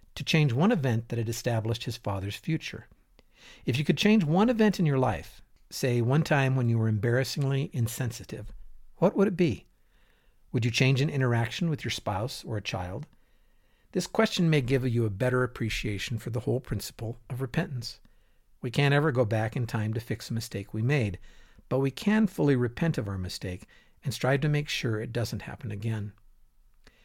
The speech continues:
Science fiction allows you to break away from the possibilities of Earth and lets you consider the possibilities of a new world.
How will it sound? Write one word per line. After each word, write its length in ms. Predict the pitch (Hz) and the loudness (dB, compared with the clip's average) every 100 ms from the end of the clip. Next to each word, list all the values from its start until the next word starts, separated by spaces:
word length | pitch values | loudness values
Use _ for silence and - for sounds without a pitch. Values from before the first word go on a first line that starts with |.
| - _ _ _ _ | -20 _ _ _ _
Science 280 | - 143 - | 4 4 4
fiction 300 | 151 - 139 | 0 2 2
allows 240 | 131 131 | 4 2
you 60 | 139 | 0
to 60 | |
break 300 | 107 123 131 | 0 2 2
away 260 | 147 127 123 | 2 2 0
from 160 | 117 120 | -2 -4
the 60 | |
possibilities 720 | 113 123 - 147 156 165 156 | -2 -2 -2 0 2 2 0
of 120 | 180 | -2
Earth 280 | 127 95 - - - - - | -4 -4 -6 -16 -20 -20 -4
and 120 | 131 | 2
lets 220 | 170 - | 2 2
you 60 | 247 | 0
consider 480 | 247 220 - 143 135 | 0 0 2 2 2
the 100 | 127 | 0
possibilities 800 | - 113 - 110 107 101 101 - | -2 -2 -2 -2 -2 -2 -4 -6
of 160 | 120 | -6
a 40 | 110 | -2
new 220 | 104 101 | -2 -2
world. 460 | 107 98 82 98 | -4 -4 -6 -10